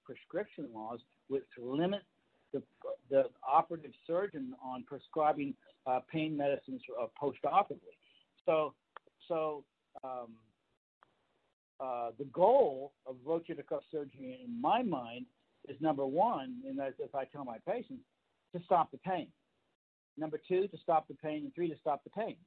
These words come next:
We, we want to stop the pain. That's why they're having surgery. Number two, the t-, we want to heal the tendon, okay? And then we want to, uh, obviously decrease the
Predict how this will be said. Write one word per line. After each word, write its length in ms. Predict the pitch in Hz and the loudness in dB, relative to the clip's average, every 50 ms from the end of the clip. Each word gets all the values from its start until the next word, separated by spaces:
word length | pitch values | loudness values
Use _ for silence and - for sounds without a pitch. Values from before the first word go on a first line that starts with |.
| - 277 302 | -20 -12 -10
We, 80 | 349 370 - 381 | -10 -8 -6 -8
we 120 | 370 190 | -4 -2
want 160 | 233 269 269 | -2 -2 -2
to 60 | 190 - - | -4 -6 0
stop 260 | - 175 175 190 - - | 2 2 2 2 0 -4
the 60 | 151 | -10
pain. 360 | - - 175 180 180 175 165 - - _ _ _ _ _ | -8 -6 -6 -6 -6 -6 -10 -12 -14 _ _ _ _ _
That's 200 | - 190 226 226 - - | 2 2 2 2 -2 -4
why 180 | 220 214 196 | -2 0 0
they're 140 | 185 180 165 | 0 -2 -4
having 260 | 143 156 156 143 147 135 - | -4 -4 -6 -6 -8 -12 -12
surgery. 340 | - 139 131 123 - - - _ _ _ _ _ _ _ _ _ - | -10 -8 -8 -8 -10 -16 -20 _ _ _ _ _ _ _ _ _ -6
Number 260 | 151 170 175 170 170 170 - | -4 -2 0 -2 -2 -2 -2
two, 380 | - 254 269 262 247 226 202 - _ _ _ _ _ _ _ _ _ _ | -2 0 0 0 -2 -2 -6 -10 _ _ _ _ _ _ _ _ _ _
the 60 | 160 | -8
t-, 220 | - - - 226 - | -8 -4 -6 -4 -2
we 140 | 170 160 156 | -2 -2 0
want 200 | 165 170 175 170 | 2 2 2 2
to 60 | 156 135 - - - | 0 -2 -6 -10 -8
heal 420 | 185 190 190 185 190 190 190 185 180 175 151 | -4 2 4 6 6 6 4 2 -2 -6 -8
the 80 | 156 143 - - - | -8 -8 -8 -12 -8
tendon, 340 | 175 175 165 147 - 104 90 - _ _ _ _ _ _ _ 127 | -2 -2 -2 -2 -2 -6 -12 -16 _ _ _ _ _ _ _ -6
okay? 280 | 127 120 127 131 123 - _ _ _ _ _ _ _ | -4 -4 -4 -6 -8 -10 _ _ _ _ _ _ _
And 120 | 143 151 147 | -4 0 2
then 280 | 185 220 233 233 233 208 190 | 4 6 6 6 4 2 0
we 100 | 180 165 | -2 0
want 200 | 160 165 160 160 | 0 0 0 0
to, 60 | 151 | -2
uh, 280 | 139 - - - 135 - - - _ _ _ _ - - - _ _ - | -2 -6 -8 -8 -8 -8 -8 -12 _ _ _ _ -20 -20 -20 _ _ 4
obviously 560 | 151 180 185 220 180 - - 139 135 135 - - _ _ - _ - | 4 6 6 6 2 0 -2 -4 -4 -4 -8 -12 _ _ -20 _ -4
decrease 440 | 160 185 175 - - 170 165 151 - _ | -4 -4 -4 -2 -2 -2 -2 -2 -2 _
the 160 | 143 135 131 | -8 -8 -8